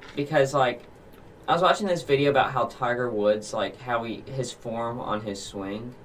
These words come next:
and, like, the amount of, like, like, the back movement has to go into, like, the perfected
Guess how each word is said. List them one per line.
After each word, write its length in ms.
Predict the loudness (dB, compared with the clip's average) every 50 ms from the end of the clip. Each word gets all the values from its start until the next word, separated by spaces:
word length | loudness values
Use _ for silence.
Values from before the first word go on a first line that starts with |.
| -20 -20 -20 -20 -20 -20 -20 -20 -20 -20 -12 -4
and, 140 | -2 0 2
like, 220 | 2 0 -2 -2
the 140 | -2 0 0
amount 300 | 2 2 2 2 4 2
of, 100 | 2 2
like, 300 | 2 2 2 2 0 -4 -12 -20 -20 -20 -20 -20 -20 -20 -20 -20 -20 -20 -20 -20 -12 -4
like, 240 | 2 2 2 2
the 140 | 2 0 0
back 400 | 0 2 4 4 6 4 4 2
movement 500 | 0 0 0 0 0 0 0 0 0 -2
has 220 | -4 -4 -4 -4 -4
to 60 | -4
go 120 | -2 -2
into, 160 | -2 -2 -4
like, 220 | -2 -2 -2 -4 -4
the 80 | -8
perfected 920 | -10 -10 -8 -6 -6 -6 -6 -4 0 2 2 2 0 -2 -6 -6 -6 -8